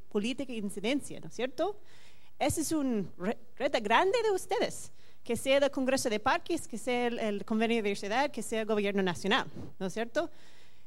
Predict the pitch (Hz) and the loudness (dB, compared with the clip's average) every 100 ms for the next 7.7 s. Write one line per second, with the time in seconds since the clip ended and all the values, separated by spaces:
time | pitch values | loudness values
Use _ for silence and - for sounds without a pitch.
0 | - 277 320 339 359 294 - 277 269 247 | 6 6 6 2 4 4 4 2 4 4
1 | 254 311 302 247 233 240 233 196 226 294 | 4 2 4 4 4 6 4 6 6 4
2 | 262 262 247 165 - - - - - - | -2 0 0 0 -2 -6 -6 -6 -8 -2
3 | 247 233 233 240 294 349 339 359 269 320 | 6 6 8 4 4 4 2 2 2 4
4 | 311 294 294 285 226 254 240 233 214 233 | 6 4 0 0 2 0 -4 -2 2 4
5 | 277 330 370 311 214 - 226 233 - - | 4 2 0 0 0 0 -4 -6 -10 -10
6 | - - 190 233 262 311 - 247 277 277 | -10 -8 2 2 4 2 4 4 4 2
7 | 240 - 202 - - 233 311 | -2 0 0 0 4 6 6